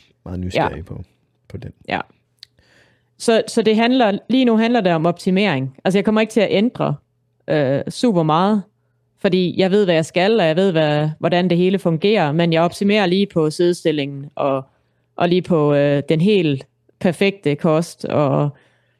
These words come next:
Speaker 2: og hvordan restituerer jeg bedst, og hvilken behandling skal jeg have, efter jeg har svømmet, og altså sådan alle de der små ting,
Speaker 1: Ja.
Speaker 2: som, som kan virke, øh,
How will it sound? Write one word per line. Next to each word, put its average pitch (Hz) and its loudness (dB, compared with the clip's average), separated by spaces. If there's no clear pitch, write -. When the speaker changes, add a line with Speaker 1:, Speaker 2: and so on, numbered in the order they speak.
Speaker 2:
og 160 0
hvordan 175 2
restituerer 175 0
jeg 151 0
bedst, 165 -2
og 143 0
hvilken 170 0
behandling 160 0
skal - -4
jeg 147 2
have, 165 2
efter 170 -2
jeg 139 2
har 151 0
svømmet, 156 0
og 117 -2
altså 160 0
sådan 190 -2
alle 214 0
de 208 0
der 175 2
små 190 0
ting, - -10
Speaker 1:
Ja. - -10
Speaker 2:
som, 165 0
som 170 0
kan 170 0
virke, 190 -2
øh, 147 0